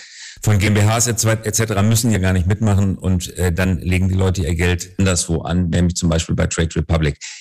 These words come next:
Jetzt seid ihr zurzeit das höchst bewertete Fintech in Deutschland. Ihr habt, äh, vier Komma drei Milliarden Dollar Bewertung, eine, ähm, unglaublich hohe Summe erreicht. Habt insgesamt, glaube ich, achthundertzwanzig Millionen Funding eingesammelt,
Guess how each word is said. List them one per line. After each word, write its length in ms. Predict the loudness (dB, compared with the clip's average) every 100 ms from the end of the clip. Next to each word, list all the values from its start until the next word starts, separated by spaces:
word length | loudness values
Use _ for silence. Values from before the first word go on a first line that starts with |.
| -6
Jetzt 180 | -2 0
seid 300 | 0 -2 -2
ihr 320 | 0 0 -2
zurzeit 600 | -2 -2 0 0 -2 -2
das 260 | -4 -2
höchst 240 | -2 -2 -2
bewertete 800 | -4 -2 -2 -4 -2 -2 -2 -8
Fintech 520 | -2 0 0 -2 -2
in 140 | -6
Deutschland. 540 | -2 -2 0 0 -2 -4 -14 -20 -8
Ihr 180 | 0 2
habt, 440 | 2 -2 -12 -6
äh, 400 | -2 0 2 0
vier 320 | -2 -6 -4 -2
Komma 240 | 0 -2
drei 240 | -2 0
Milliarden 800 | 2 2 0 -2 0 0 0 -4 -6
Dollar 300 | -2 0 0
Bewertung, 540 | -2 -2 -2 -2 -2
eine, 400 | 0 0 -2 -6 -12 -2
ähm, 440 | 0 2 0 -4 -4
unglaublich 500 | 0 2 2 0 2
hohe 180 | 2 2
Summe 280 | 2 2 2
erreicht. 440 | 0 0 0 -2 -8 -20 -18 -6
Habt 160 | -4 -2
insgesamt, 340 | 0 0 0
glaube 160 | 2 0
ich, 140 | -2
achthundertzwanzig 680 | -4 0 0 0 0 -2 0
Millionen 500 | 0 2 2 2 0
Funding 580 | 0 -2 0 2 0 -2 -6
eingesammelt, 1000 | -4 0 2 2 0 0 2 0 -2